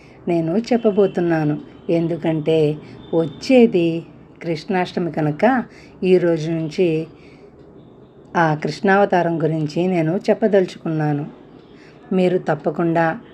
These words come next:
నా ఛానల్కు వచ్చి కథలు విని, ఒకటి రెండు కథలు విని నచ్చితే ఒక లైక్ కొట్టండి. మీరు కొట్టే ఆ లైక్ నా ఛానల్ని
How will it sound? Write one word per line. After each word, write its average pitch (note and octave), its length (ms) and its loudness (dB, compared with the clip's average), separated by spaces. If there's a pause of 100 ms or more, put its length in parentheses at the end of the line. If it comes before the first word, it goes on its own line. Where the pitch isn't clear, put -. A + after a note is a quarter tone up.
(140)
నా E3 160 0
ఛానల్కు D#3+ 600 -2
వచ్చి D#3 460 -2 (720)
కథలు D#3+ 340 2
విని, E3 480 -2 (300)
ఒకటి E3 220 0
రెండు E3 220 -4
కథలు E3 340 0
విని E3+ 380 -2 (360)
నచ్చితే E3 760 2 (1160)
ఒక F#3 180 2
లైక్ D3+ 480 2
కొట్టండి. D3+ 500 -4 (1080)
మీరు G3 440 6
కొట్టే G3+ 420 0
ఆ F3+ 100 -2
లైక్ E3 600 -2 (320)
నా F3 180 0
ఛానల్ని E3 720 -2